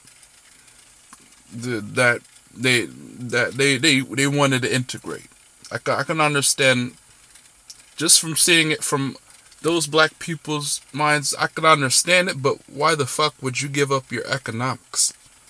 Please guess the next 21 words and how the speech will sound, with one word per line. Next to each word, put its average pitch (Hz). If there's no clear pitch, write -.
Why 131
would 160
you 139
give 147
up 139
your 113
basketball 113
team, -
your 117
baseball 123
team, 101
any 160
sports -
team 147
that 123
you -
have, 139
your 107
businesses, 117
your 110
corporations? 151